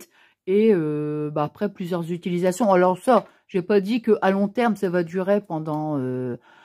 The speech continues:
hein, euh, pendant de X temps, quoi. Je veux dire, mais bon, après, quand on voit qu'il commence à être abîmé, puis en plus, c'est lisse. Et après, si on, on voit qu'il commence à être abîmé, bah, rien ne nous empêche de redécouper un petit rond, puis on refait ça, quoi, vous voyez.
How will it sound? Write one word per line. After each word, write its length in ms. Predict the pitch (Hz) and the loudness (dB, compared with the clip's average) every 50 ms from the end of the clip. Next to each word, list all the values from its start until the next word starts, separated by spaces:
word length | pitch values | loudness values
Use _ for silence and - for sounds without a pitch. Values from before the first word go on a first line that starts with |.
| _ _ _ _ | _ _ _ _
hein, 320 | - 165 170 180 170 165 | -4 -2 -2 0 0 0
euh, 160 | 151 139 131 127 | 0 -2 -2 -4
pendant 340 | - 139 139 147 143 143 | -4 -6 -4 -2 0 -2
de 100 | 139 143 | 0 -2
X 300 | 139 160 160 - - - 226 226 | -2 -4 -4 -4 2 2 4 4
temps, 200 | - 370 359 349 | 6 4 4 4
quoi. 160 | 349 247 214 | 4 4 2
Je 60 | 214 | 4
veux 100 | 202 233 | 2 2
dire, 160 | - 247 240 226 | 2 4 4 4
mais 180 | 233 262 254 | 4 4 2
bon, 320 | 202 214 285 277 208 - _ _ _ - | 4 4 2 2 2 0 _ _ _ -6
après, 320 | 185 196 - - 277 262 | -6 -4 0 0 0 0
quand 220 | - 254 262 - 247 | 2 -2 -2 0 0
on 80 | 240 | 0
voit 240 | 226 214 254 254 254 | 2 2 2 0 0
qu'il 160 | 254 247 220 | 0 -2 0
commence 360 | - 233 220 220 226 220 - | 2 2 4 4 2 2 2
à 40 | 220 | 0
être 120 | 196 196 202 | 0 2 0
abîmé, 420 | 175 160 170 190 202 214 277 339 392 415 - _ _ _ _ _ - | -2 0 0 2 4 4 4 4 2 -2 -4 _ _ _ _ _ -4
puis 100 | - 226 | 0 0
en 80 | 226 | 0
plus, 160 | 208 - 370 381 | 2 2 0 0
c'est 180 | - 339 294 | 2 2 2
lisse. 380 | 269 285 302 302 - - - _ _ _ _ - _ _ _ - | 4 4 2 0 -2 -12 -16 _ _ _ _ -20 _ _ _ -4
Et 140 | 180 190 185 | 0 4 4
après, 320 | 180 180 - - 302 277 | 4 2 4 0 0 2
si 140 | 220 - 247 | 2 0 2
on, 140 | 233 220 220 | 2 2 0
on 140 | - - 196 | -2 -4 -2
voit 180 | 180 202 226 233 | 2 2 2 2
qu'il 160 | 226 233 214 | 2 0 2
commence 320 | - 226 208 220 214 - | 4 4 4 4 2 2
à 40 | 214 | 0
être 120 | 196 196 190 | 0 2 0
abîmé, 440 | 175 160 175 185 196 220 277 320 | 0 0 0 0 2 2 2 2
bah, 200 | 247 196 151 - | 2 0 0 -2
rien 200 | 156 170 180 180 | -2 -4 -2 -2
ne 60 | 185 180 | -2 -2
nous 120 | 170 170 | -2 -4
empêche 320 | 175 165 - - 247 233 | -6 -6 -4 -4 -4 -2
de 80 | 175 180 | -2 -4
redécouper 460 | 165 160 151 170 170 - 170 - 175 | -4 -2 -4 -6 -6 -6 -10 -6 -4
un 100 | 160 156 | -4 -4
petit 180 | - - - 180 | -6 -8 -6 -4
rond, 180 | 180 202 220 | 0 0 0
puis 140 | 214 _ - | 0 _ -6
on 80 | 160 151 | -6 -4
refait 260 | 156 151 - - 185 | -4 -6 -4 -6 -6
ça, 220 | - - 233 220 | -4 -2 -2 -2
quoi, 160 | 208 - 175 165 | -2 -2 -6 -4
vous 60 | 160 | -2
voyez. 340 | 185 190 196 226 233 226 | -2 0 0 0 0 0